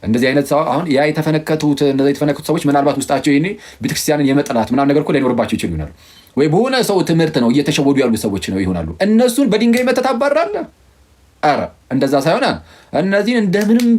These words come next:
ብለህ ታግለህ ወደ ቤተክርስቲያን ለመመለስ እሱ ለማድረግም ፍቅር ይጠይቃል። አይተዋል? ፍቅር ይጠይቃል።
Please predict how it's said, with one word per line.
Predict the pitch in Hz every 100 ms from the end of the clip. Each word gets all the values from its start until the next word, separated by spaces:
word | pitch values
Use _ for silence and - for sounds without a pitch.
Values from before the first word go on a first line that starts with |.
| 160
ብለህ | 208 214 208
ታግለህ | 190 175 185 185 262 254 113 - - - - _ -
ወደ | 127 151 160
ቤተክርስቲያን | 160 147 143 143
ለመመለስ | 135 127 120 156
እሱ | 156
ለማድረግም | 190 185 175 175 285
ፍቅር | 196 151
ይጠይቃል። | 117 95 -
አይተዋል? | 87 92 - - _ _
ፍቅር | 170 147
ይጠይቃል። | 110 - -